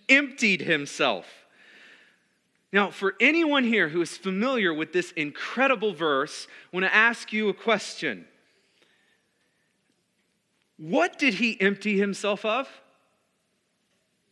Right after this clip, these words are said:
What is it that Jesus Christ here, who emptied himself for you, what did he empty himself of? Did he stop being God? No.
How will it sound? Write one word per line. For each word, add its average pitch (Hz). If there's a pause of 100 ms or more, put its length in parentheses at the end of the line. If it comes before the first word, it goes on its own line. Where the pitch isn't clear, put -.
(1400)
What 339
is 277
it 147 (680)
that 196
Jesus 311
Christ 320
here, 208
who 208
emptied 294
himself 240
for 240
you, 175 (160)
what 254
did 330
he 269
empty 233
himself 185 (460)
of? 151 (460)
Did 170
he 170
stop 254
being 214
God? 151 (680)
No. 131